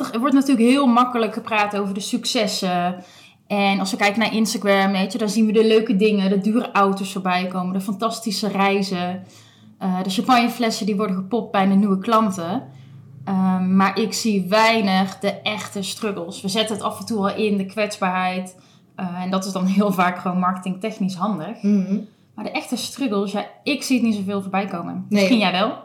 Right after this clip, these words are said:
Speaker 2: Nee, ik ook niet. Want ik weet wel dat er achter de schermen, om het zo maar te noemen,
Speaker 1: Ja.
Speaker 2: aan de zijlijn wel heel veel gebeurt. Ik zie het bij mijn
Speaker 1: Ja.
Speaker 2: klanten. Eh, mijn klanten durven daar met mij ook over te spreken.
Speaker 1: Mhm.
Speaker 2: Eh, hè, dan ben je, dan ben je één op één, dan ben je, ehm,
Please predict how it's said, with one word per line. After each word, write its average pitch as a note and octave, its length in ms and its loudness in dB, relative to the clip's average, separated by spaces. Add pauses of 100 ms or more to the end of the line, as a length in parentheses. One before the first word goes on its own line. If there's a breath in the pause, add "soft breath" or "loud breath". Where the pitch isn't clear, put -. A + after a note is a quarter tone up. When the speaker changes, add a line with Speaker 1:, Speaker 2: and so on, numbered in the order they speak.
(840 loud breath)
Speaker 2:
Nee, C#4+ 240 6
ik D4 120 2
ook D4+ 100 4
niet. B3+ 120 6
Want A#3 120 2
ik A#3 60 0
weet B3+ 220 2
wel A3+ 280 4
dat G#3 120 0
er A3 60 -4
achter - 260 -6
de G#3 60 2
schermen, A3+ 460 2
om A3 60 0
het A#3+ 100 -4
zo G#3 140 0
maar F#3+ 100 0
te F#3 120 -6
noemen, F#3+ 220 2
Speaker 1:
Ja. A3+ 140 0
Speaker 2:
aan G#3 100 -2
de G#3 80 2
zijlijn G3 540 2
wel G3+ 200 4
heel E3+ 220 -4
veel D#3 120 -12
gebeurt. D3+ 260 -10
Ik - 80 -12
zie G#3 140 0
het G3 100 0
bij F#3+ 100 -2
mijn F#3+ 120 4
Speaker 1:
Ja. G#3+ 60 4
Speaker 2:
klanten. G#3+ 600 0
Eh, F3 60 -14 (260)
mijn E3+ 120 -6
klanten F#3+ 240 0
durven F#3 160 -14
daar F3 100 -12
met F3 100 -12
mij F3 220 -10
ook - 80 -14
over F#3+ 120 -10
te G3+ 80 -10
spreken. A3+ 720 -6
Speaker 1:
Mhm. A3 160 2 (200)
Speaker 2:
Eh, G3 100 -2 (320)
hè, A3 100 -4
dan G#3+ 240 0
ben F3+ 120 -4
je, F3+ 180 -8
dan G3 100 -4
ben F#3 100 2
je F#3 80 0
één G3 140 2
op F#3+ 60 -2
één, A#3 380 0
dan F#3 180 -4
ben E3+ 220 -8
je, E3 380 -6
ehm, F3 400 -8